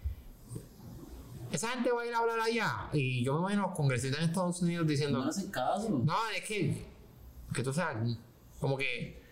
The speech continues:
Speaker 1: que tú
Speaker 2: Es que
Speaker 1: seas
Speaker 2: no ven, como que esos tipos allá y de momento llega un loquito de
Speaker 1: Dímelo.
Speaker 2: a mendigar, porque está yendo a mendigar.
Speaker 1: No, no, es que no va, no va a hacer eso. Él va,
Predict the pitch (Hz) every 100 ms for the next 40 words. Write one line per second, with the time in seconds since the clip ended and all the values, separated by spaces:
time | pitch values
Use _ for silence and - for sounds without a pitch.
0 | - - 151 147 - 160 151 135 - -
1 | - - 131 123 120 156 156 165 165 160
2 | 165 147 131 123 127 139 147 147 151 143
3 | 139 139 - - - - - - - 180
4 | 220 214 156 156 156 147 120 196 101 131
5 | 131 156 190 220 175 127 104 104 98 -
6 | - - 156 220 262 190 202 214 226 226
7 | 214 180 156 - - 147 160 196 247 202
8 | 160 202 196 147